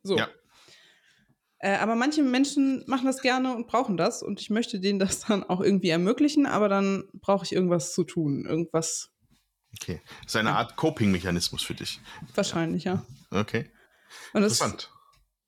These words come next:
Speaker 1: Ja, das fand ich immer sehr interessant, weil ich, also das war nie meine Intention, aber ich benutze das sehr oft.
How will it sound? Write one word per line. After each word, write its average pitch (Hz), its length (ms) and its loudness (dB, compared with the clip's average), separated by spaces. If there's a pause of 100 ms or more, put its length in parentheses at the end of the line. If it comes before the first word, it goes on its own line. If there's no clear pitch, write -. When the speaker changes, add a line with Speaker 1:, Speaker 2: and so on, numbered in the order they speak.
(100)
Speaker 1:
Ja, - 180 -2 (120)
das - 100 -6
fand 240 160 4
ich 240 60 2
immer 226 200 4
sehr 202 400 2
interessant, 196 520 2
weil 165 380 4 (220)
ich, - 360 -2 (160)
also 180 220 2
das 180 180 0
war 190 80 2
nie 202 120 6
meine 208 240 4
Intention, 202 480 4
aber 214 100 4
ich - 80 -2
benutze 202 380 2
das 190 180 0
sehr 190 260 4
oft. - 460 -8